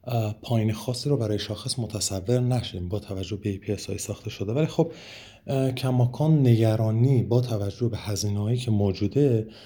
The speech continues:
برای سودسازی فصل‌های پیش رو هم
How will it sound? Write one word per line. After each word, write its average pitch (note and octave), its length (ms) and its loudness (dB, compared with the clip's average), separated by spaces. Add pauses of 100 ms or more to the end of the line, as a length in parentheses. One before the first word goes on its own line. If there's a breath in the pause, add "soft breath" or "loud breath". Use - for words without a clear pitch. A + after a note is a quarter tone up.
(260 loud breath)
برای B2 220 4
سودسازی G#2+ 800 0
فصل‌های G#2 960 -2
پیش - 340 -6
رو A2+ 240 2
هم C3+ 420 0